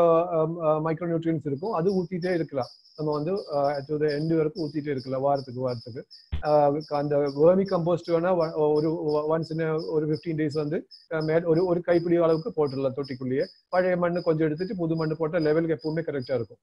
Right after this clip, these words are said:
So இதுதான் வந்து மெயினா வந்து nutrient, அ, டாப் அப். இந்த மாதிரி nutrient டாப்ஸ் அப், டாப் அப் எல்லாம் பண்ணிட்டு இருந்தா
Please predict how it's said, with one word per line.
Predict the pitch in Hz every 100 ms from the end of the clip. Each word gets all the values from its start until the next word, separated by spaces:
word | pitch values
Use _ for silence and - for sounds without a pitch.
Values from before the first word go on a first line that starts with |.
| - _ _ -
So | 156
இதுதான் | 165 196 180 170
வந்து | 180 170 160
மெயினா | 170 170
வந்து | 156 170
nutrient, | 165 156 165 170 160
அ, | 151 139 139
டாப் | 143 135
அப். | 147 196 - - -
இந்த | 170 202
மாதிரி | 208 190
nutrient | 190 190 190 185
டாப்ஸ் | 180 185
அப், | 185
டாப் | - 170
அப் | 180
எல்லாம் | 175
பண்ணிட்டு | 170 160 156
இருந்தா | 151 143 160 226